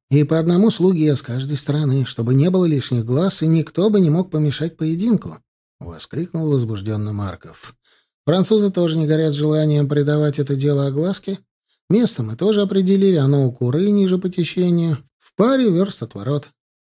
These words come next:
Там еще ровное поле такое за поворотом, в леске. Лишь бы погода не подвела. А то, я гляжу, ветерок поднялся, и время от времени снег идет. Да,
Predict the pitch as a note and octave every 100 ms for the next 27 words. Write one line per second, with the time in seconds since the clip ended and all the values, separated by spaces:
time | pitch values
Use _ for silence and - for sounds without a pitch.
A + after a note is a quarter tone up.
0 | _ _ _ D3 C#3+ C3 - D3 D3 D#3+
1 | D#3 D3+ B3 A#3 - A2+ A#2 A2 A2+ C3
2 | C3+ C3 G#2+ G2+ - - B2+ B2 - A#2+
3 | G#2+ - _ _ _ _ _ _ D3+ C4+
4 | B3+ A3+ A#3+ F#3 F3+ D3 D#3+ D#3+ D#3 D3
5 | D3+ D3+ D3+ C#3 - _ _ _ - C#3+
6 | C#3 D#3+ F3 E3+ F3 D#3 E3+ D#3+ D3+ E3
7 | G#3 - F3+ F#3+ F#3+ E3 C3+ C#3+ E3+ E3+
8 | D3+ D#3+ F#3 F#3 C#3 - C#3+ E3 D#3+ D3+
9 | D#3 D3 - _ _ A#2+ C#3 F3+ F3+